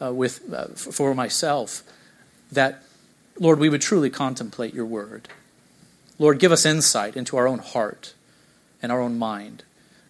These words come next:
that we would be able to recognize what it is that we love most. I pray that we would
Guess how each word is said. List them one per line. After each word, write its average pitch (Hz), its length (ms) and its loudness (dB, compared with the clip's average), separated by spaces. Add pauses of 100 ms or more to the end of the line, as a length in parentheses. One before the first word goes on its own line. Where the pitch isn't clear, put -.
that 135 120 -2
we 139 100 -2
would 139 160 0
be 143 180 2
able 151 200 6
to 131 120 -4
recognize 120 580 -2
what 135 120 0
it 135 60 -4
is 131 140 -4
that - 160 -12
we 131 80 -6
love 113 260 -4
most. 104 300 -4
I 143 80 4
pray 170 360 6
that 135 200 -4
we 156 160 -2
would 139 280 4